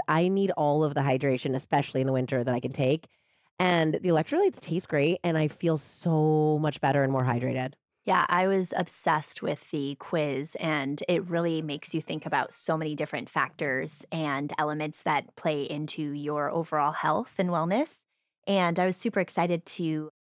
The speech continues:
Speaker 2: be prescribed the rhodiola, which is a vitamin that helps increase energy and stamina, but at the same time, it also helps reduce anxiety,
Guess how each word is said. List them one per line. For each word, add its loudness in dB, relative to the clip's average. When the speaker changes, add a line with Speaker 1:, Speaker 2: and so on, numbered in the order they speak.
Speaker 2:
be -4
prescribed -4
the 0
rhodiola, 0
which -2
is 0
a 2
vitamin 0
that -4
helps -2
increase -2
energy 2
and 0
stamina, 0
but 0
at 2
the -6
same -2
time, -4
it -4
also 0
helps -2
reduce -4
anxiety, -4